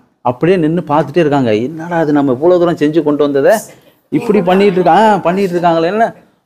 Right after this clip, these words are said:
மாறி மாறி கலட்டுறானுங்க. அதை கலட்டு, இதை பிச்சேரி, அதை பிச்சேரின்னு ஆதிநாராயணன் அந்த சைடு, அவர் ஐயா ஒரு பக்கம் காலெல்லாம் இது பண்ணி எல்லாம் பண்ணிட்டு இருக்கார். இதுல பாருங்க, இந்த atmosphere voice, அப்படித்தான் சொல்லணும் என்ன? ஆமா, அந்த voice,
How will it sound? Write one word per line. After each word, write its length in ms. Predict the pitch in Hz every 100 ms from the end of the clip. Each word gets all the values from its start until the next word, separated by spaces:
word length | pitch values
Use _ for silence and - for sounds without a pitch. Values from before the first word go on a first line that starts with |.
| -
மாறி 280 | 156 180 160
மாறி 220 | 175 208
கலட்டுறானுங்க. 600 | 165 175 175 170 147 117 - _
அதை 220 | - 151
கலட்டு, 300 | 160 175 -
இதை 140 | 143 170
பிச்சேரி, 420 | 170 165 185 160
அதை 200 | 135 160
பிச்சேரின்னு 420 | 165 170 170 147 143
ஆதிநாராயணன் 500 | 175 160 151 147 139
அந்த 160 | 151 151
சைடு, 220 | 165 147 - _ _
அவர் 180 | 127 147
ஐயா 280 | 135 151 170
ஒரு 160 | 151 147
பக்கம் 240 | 143 147
காலெல்லாம் 440 | 143 143 151 147
இது 120 | 139 143
பண்ணி 260 | 143 143 139 _ _ _ _ _ -
எல்லாம் 240 | 127 131
பண்ணிட்டு 320 | 120 131 117
இருக்கார். 280 | 117 113 95 _ _ _ _ _ _ _ -
இதுல 240 | 113 113
பாருங்க, 420 | 110 123 139 123 113 135 147 - - _ -
இந்த 120 | 120
atmosphere 520 | 117 147 170 165 120
voice, 360 | 110 123 120 90 - _ _ _ _ _
அப்படித்தான் 320 | 110 123 147
சொல்லணும் 240 | 127 107 107
என்ன? 260 | 117 104 - _ _ _ _ -
ஆமா, 220 | 110 107 - - _ - _
அந்த 180 | 127 127
voice, 340 | 120 160 156